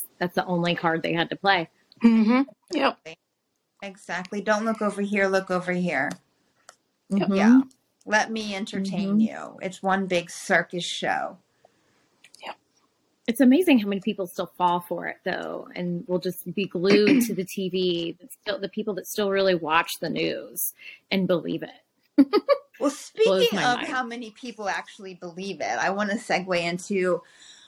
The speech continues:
Speaker 3: Emma, what do you think about the conservatives who are being split and divided right now? Um,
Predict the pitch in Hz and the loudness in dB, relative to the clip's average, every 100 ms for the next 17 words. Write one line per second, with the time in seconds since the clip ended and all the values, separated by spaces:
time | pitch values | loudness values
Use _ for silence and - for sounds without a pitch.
0 | _ _ _ _ _ 277 294 294 262 302 | _ _ _ _ _ 4 6 4 4 2
1 | 311 320 359 370 - 247 208 185 - 190 | 0 -6 -4 -4 -4 -6 -4 -8 -10 -6
2 | 202 175 175 196 214 220 - 226 214 - | -2 0 0 -4 -8 -10 -8 -8 -8 -2
3 | 226 226 214 202 196 - 220 196 196 190 | 4 4 4 0 -2 -4 -6 -4 -6 -6
4 | - - - - 220 220 - 220 220 226 | -16 -20 -20 -4 2 2 0 -4 -2 -2
5 | 214 202 196 185 170 170 147 135 147 135 | 2 2 2 -2 -2 0 0 -2 -4 -2
6 | 147 196 - _ - - _ _ _ - | -2 -2 -8 _ -20 -20 _ _ _ -2
7 | 196 190 185 185 190 | 2 2 0 -4 -12